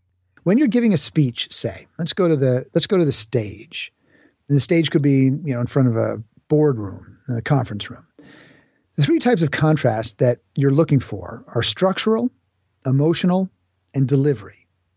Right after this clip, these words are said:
Structural, emotional, and delivery. Now, delivery contrast means you're figuring out, you're finding different ways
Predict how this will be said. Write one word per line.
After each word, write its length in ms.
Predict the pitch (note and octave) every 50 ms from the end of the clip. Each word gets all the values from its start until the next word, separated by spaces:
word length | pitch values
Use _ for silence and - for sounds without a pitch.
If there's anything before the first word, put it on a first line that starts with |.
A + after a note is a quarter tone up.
| _ _ _ _ _ _
Structural, 720 | - - - - - F#3 G3+ G3 - - A3 G#3+ G#3 - -
emotional, 600 | E3 C#3+ C#3+ D3 D3 D3 - D#3+ D3 D3 D3 - _ -
and 100 | C#3 C3
delivery. 480 | C#3 C3 C3 B2 - G2 - - _ _ _ _ - - - - - - _ _
Now, 80 | - D3+
delivery 400 | D3 E3 F3+ A#3+ E4 D#4+ F4 B3+
contrast 600 | - D#3 C#3 B2+ A#2 - A#2 A#2 A#2 B2 - -
means 280 | D#3 D#3 D#3 D3+ C3 -
you're 140 | - E3 D#3
figuring 640 | D3 - - - - C4 C4+ A#3+ C#4 B3+ A3+ G3+ F3+
out, 240 | D3+ B2 A2+ B2
you're 100 | D#3+ C#3+
finding 420 | C3+ - - G#3+ A#3 B3+ B3 G3 C#3
different 360 | - F#3 F#3+ - A#3 A3+ E3
ways 540 | E3+ D#3 C#3+ B2+ A#2 A2 A2+ A#2 A2+ -